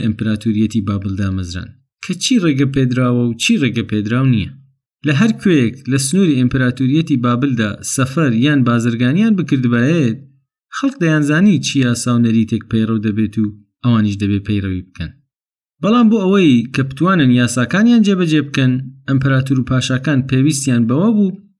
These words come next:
کە خەڵک دەسەڵاتەکەیان قبول بکات. ئەمەش زۆرتر لە ڕێگای دینەوە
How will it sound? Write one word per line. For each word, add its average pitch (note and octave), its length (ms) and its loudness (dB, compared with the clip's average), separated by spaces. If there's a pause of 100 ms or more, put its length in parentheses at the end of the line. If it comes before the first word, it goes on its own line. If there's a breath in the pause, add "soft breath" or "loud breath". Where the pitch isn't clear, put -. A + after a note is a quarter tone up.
(120)
کە C3 100 -4
خەڵک A3 340 -4
دەسەڵاتەکەیان B2 800 -4
قبول B2 280 0
بکات. C3+ 320 -10 (600)
ئەمەش G#3 320 2 (340)
زۆرتر C3+ 340 0
لە D#3+ 100 0
ڕێگای C#3 340 0
دینەوە A#2+ 300 2